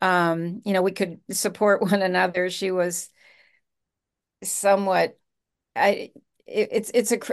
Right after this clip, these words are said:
there's crazy dynamics when you have extreme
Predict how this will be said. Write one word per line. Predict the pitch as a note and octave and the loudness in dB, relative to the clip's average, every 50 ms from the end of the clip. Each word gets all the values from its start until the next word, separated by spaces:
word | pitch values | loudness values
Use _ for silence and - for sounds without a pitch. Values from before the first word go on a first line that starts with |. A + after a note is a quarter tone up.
| - - | -6 -4
there's | A3+ A3 A3 G#3+ - - | -2 -2 -2 -2 -4 -6
crazy | - - C4+ C4 A#3+ G#3 A3 F3+ | -2 0 2 2 2 2 0 0
dynamics | F#3+ F3+ E3+ D#3+ D#3+ D#3+ D3+ D3+ E3 E3+ - - | 0 0 0 0 -2 -4 -4 -4 -6 -6 -6 -6
when | F#3 F3 E3+ | -6 -4 -4
you | E3+ | -4
have | E3+ E3+ E3 D#3 | -2 -4 -4 -4
extreme | D#3 D#3 - - - - E3+ E3 E3 D#3+ E3+ G#3 G#3 | -4 -6 -8 -8 -8 -8 -8 -6 -6 -6 -8 -10 -12